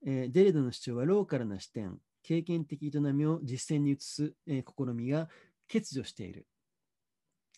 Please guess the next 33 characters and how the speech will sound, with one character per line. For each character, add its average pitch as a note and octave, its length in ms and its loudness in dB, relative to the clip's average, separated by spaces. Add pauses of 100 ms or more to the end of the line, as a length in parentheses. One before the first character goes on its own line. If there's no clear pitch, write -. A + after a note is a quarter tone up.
(220)
つ F#3 80 0
ま D#3+ 80 6
り、 C3+ 80 2
あ - 20 -2
の、 A2 80 -4
世 - 160 -2
界、 C#3+ 280 0
世 E3+ 180 -2
界 A#2+ 180 -2
ラ A2+ 100 -4
テ C3+ 140 -2
ン B2 80 -4
化 A#2+ 120 -6
と A#2 100 -10
か、 F#2 240 -4 (480)
え B2 520 0
ー、 G#3+ 240 8 (140)
<clears throat> - 140 -12
え A#2+ 540 0 (140)
ー、 - 40 -16
と C#3+ 60 -2
て E3+ 80 0
も D#3+ 100 4
普 D#3 160 2
遍 D3 140 6
的 C#3+ 180 -2
な B2+ 120 0
主 - 100 -10
張 A2+ 200 -6
で、 C#3 380 0 (300)
そ - 140 -6
し - 80 -6
て、 D#3+ 380 2